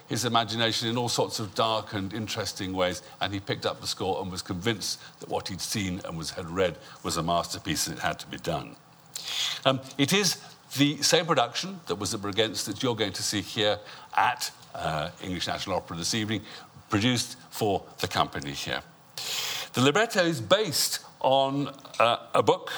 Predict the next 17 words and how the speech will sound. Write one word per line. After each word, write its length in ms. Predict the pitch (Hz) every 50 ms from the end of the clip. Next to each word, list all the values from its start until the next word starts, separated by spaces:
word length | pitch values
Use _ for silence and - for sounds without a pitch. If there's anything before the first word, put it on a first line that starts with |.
| - - -
a 60 | 160
biography 640 | 143 117 107 107 117 135 156 151 151 139 123 160 147
by 260 | 127 131 131 135 -
a 80 | 135
survivor 720 | 127 - - 135 107 117 143 165 190 185 139 113 90 - - - - - - - - - - -
of 200 | 85 87 85 76 80
the 60 | 92
camp 260 | - 113 95 92 -
at 80 | 90 -
Auschwitz, 720 | - 85 90 92 - - 107 127 127 - - - - - - - - - - - -
uh, 120 | 98 101 -
a 80 | - 120
Polish 400 | - 151 175 185 180 165 - -
woman, 280 | 147 135 151 165 165
Zofia 760 | 135 104 101 104 - - - - 147 139 139 139 127 117 110 - - - - - - -
Pozmisch, 640 | 139 135 139 139 143 139 156 180 170 - - - - - - - - - - -
uh, 180 | 131 131 -